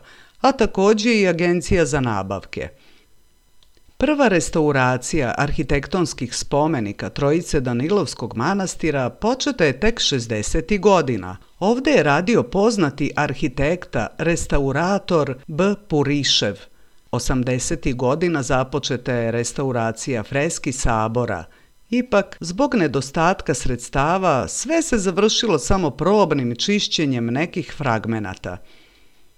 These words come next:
Hiljadu devetsto devedeset treće godine manastir je predat pravoslavnoj crkvi. Nijedno od zdanja nije bilo pogodno za život. Teritorija je bila zapuštena.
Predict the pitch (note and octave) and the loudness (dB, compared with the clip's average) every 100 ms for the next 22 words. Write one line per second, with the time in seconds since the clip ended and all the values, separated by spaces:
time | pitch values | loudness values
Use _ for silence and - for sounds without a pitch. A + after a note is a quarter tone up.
0 | - - C#3 C3+ F#3 A#3 G3 F#3 - - | -18 -2 2 2 2 0 2 0 -2 -2
1 | G#3 D3+ C#3 C3 B2+ B2+ D#3+ C#3 C3+ C#3 | -2 0 0 0 -2 -2 -2 -4 -2 -2
2 | C#3+ C3+ G2+ C3 E3+ G3 F3+ C#3+ A#2+ C#3+ | -2 -4 0 0 2 0 0 0 0 0
3 | G#3+ A3 - D3+ A2+ - D3 F3+ E3+ C3 | 0 0 -2 -2 -2 -2 0 0 0 -2
4 | C3 - A2+ B2+ F3 G3+ G3 G#3+ G#3 - | -4 -2 -2 0 -2 -2 0 -2 -2 -2
5 | A#2 G2+ A2+ E2+ - - - _ _ _ | -2 -4 -10 -12 -16 -20 -20 _ _ _
6 | _ - F#3 F#3 F3 E3+ F#3 C#3 C#3+ D#3+ | _ -2 2 6 4 4 2 2 2 2
7 | D#3+ F3 F3 C#3+ D3+ D#3 D#3+ E3+ E3+ F3+ | 4 4 4 4 2 2 2 0 4 4
8 | F#3 D3+ C3 B2+ C3+ B2 D#3 E3+ A2 - | 4 2 0 -2 -2 -2 0 0 -2 2
9 | - - - - - - A#2 F3 G#3 B3+ | 0 0 -8 -20 -2 4 4 4 2 2
10 | D4 A#3 F3 E3+ G#3 F#3+ C#3 A2+ - A2+ | 4 4 4 4 4 4 2 0 0 -4
11 | - - G2+ F#2+ | -4 -4 -4 -6